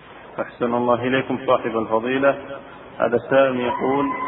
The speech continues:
"ما هو الدليل الشرعي على وجوب إذن ولي الأمر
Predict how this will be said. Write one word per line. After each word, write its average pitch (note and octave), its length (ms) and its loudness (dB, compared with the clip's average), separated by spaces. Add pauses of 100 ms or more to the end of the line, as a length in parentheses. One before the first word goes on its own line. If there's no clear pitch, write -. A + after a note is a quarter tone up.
(220)
"ما C3 200 4
هو C3 260 2
الدليل B2+ 480 0
الشرعي A#2+ 560 2 (480)
على B2 240 6
وجوب B2+ 500 0
إذن C3 420 0
ولي B2 400 2
الأمر C3+ 400 2